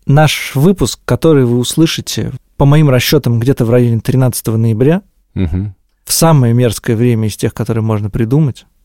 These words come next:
Speaker 2: Мгм.
Speaker 1: в то время, когда в любом месте, где бы вы ни находились в России, хуже за окном, чем внутри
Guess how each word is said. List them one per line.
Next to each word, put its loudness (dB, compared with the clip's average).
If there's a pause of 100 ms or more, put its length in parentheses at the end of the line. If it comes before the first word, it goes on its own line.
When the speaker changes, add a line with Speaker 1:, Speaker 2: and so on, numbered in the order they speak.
Speaker 2:
Мгм. -6
Speaker 1:
в -16
то 0
время, 4
когда 0
в -2
любом 4
месте, 0
где 0
бы 2
вы 0
ни 0
находились -2
в -14
России, -4 (340)
хуже 0 (240)
за 0
окном, 0
чем -2
внутри 0